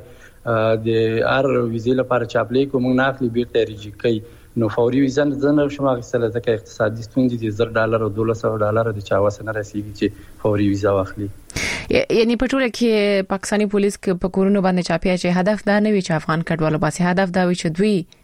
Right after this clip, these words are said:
Speaker 2: رشوت واخلي له دوی نه.
Speaker 1: بالکل، دوی تنګول کې چې په یو نوم بل نوم پیسې واخلي او بهرنیو نه هلته، لکه د امریکا او نور هیوادونه چې دلته، اه، کوم اتباع یا د هغې د دې همکاران دي، دلته پراته دي، کیسونه لري، په هغې هم سیاسي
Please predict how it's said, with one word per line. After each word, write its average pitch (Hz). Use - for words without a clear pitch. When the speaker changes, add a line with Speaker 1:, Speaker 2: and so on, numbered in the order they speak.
Speaker 2:
رشوت -
واخلي 147
له 147
دوی 151
نه. -
Speaker 1:
بالکل، 170
دوی 151
تنګول 139
کې 151
چې -
په -
یو 143
نوم 143
بل 143
نوم 143
پیسې 131
واخلي 147
او 113
بهرنیو 123
نه 120
هلته، 107
لکه 107
د 104
امریکا 101
او 117
نور 117
هیوادونه 113
چې 113
دلته، 113
اه، 107
کوم 117
اتباع 110
یا 113
د 110
هغې 120
د 110
دې 120
همکاران 117
دي، 117
دلته 110
پراته 110
دي، 117
کیسونه 131
لري، 123
په 107
هغې 113
هم 127
سیاسي 113